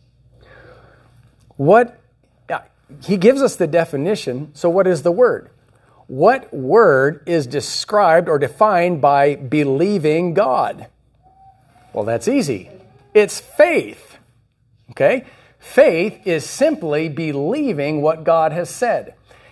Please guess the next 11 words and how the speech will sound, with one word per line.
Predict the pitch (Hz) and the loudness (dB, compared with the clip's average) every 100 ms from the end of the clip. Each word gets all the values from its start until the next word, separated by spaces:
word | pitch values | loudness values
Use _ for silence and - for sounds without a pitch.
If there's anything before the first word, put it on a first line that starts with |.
| _ _ _ | _ _ _
Abraham | - 269 294 277 208 226 220 165 | 2 2 2 2 2 0 -2 -2
believed | 180 175 170 262 302 294 208 | -4 -2 2 2 2 0 0
God, | 277 269 185 117 104 _ _ _ | 2 4 2 0 -6 _ _ _
and | 160 147 131 | -4 -2 0
God | 226 254 | 0 0
said, | - 233 220 | 0 -2 2
"Abraham, | 233 262 233 160 220 220 - _ _ | 0 2 2 2 0 0 -2 _ _
I | - 226 | 0 2
am | 202 | 2
declaring | 135 - 220 226 175 143 | -2 -4 0 2 0 0
you | 196 151 120 110 | -2 0 -2 -6